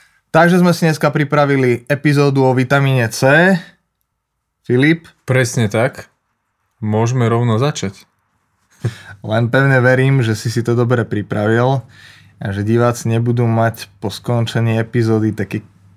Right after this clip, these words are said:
Speaker 1: kyslé úsmevy, ako keď si dajú to také najznámejšie Cčko pod jazyk.
Speaker 2: To dúfam aj ja, no snad nie.
Speaker 1: Si plný vedomostí? Dobre sa pripravil?
Speaker 2: Uvidíme. Môžeme ísť na to.
Speaker 1: Je to cyklus epizóda, alebo je to jedna single epizóda?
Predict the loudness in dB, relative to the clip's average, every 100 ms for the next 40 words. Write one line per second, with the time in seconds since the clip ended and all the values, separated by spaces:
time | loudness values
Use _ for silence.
0 | -18 -12 -2 0 0 -2 -2 0 2 2
1 | 0 -2 -2 0 2 2 4 2 0 -6
2 | -20 -20 -20 -20 -20 _ -10 -6 -4 -2
3 | 0 2 2 2 0 0 -2 0 -2 -2
4 | -4 -4 0 2 2 2 0 -4 -8 -18
5 | -20 -20 -20 -20 -20 -20 -20 -20 -6 -2
6 | -2 0 2 2 2 2 0 -2 -4 -4
7 | -2 -2 -6 -8 -20 -20 -20 -6 -4 0
8 | 2 2 2 2 2 2 2 2 4 2
9 | 0 0 -2 -2 0 2 2 2 -2 -10
10 | -18 -12 -8 0 2 2 2 0 -2 -4
11 | -10 -16 -20 -12 -6 -4 0 0 2 2
12 | 0 -2 -6 -10 -20 -20 -6 -2 0 -2
13 | -2 -4 0 2 2 0 -8 -6 -4 0
14 | 0 2 2 2 2 2 0 2 0 2
15 | 2 2 2 2 0 -2 0 2 0 0
16 | -2 -2 -2 -6 -8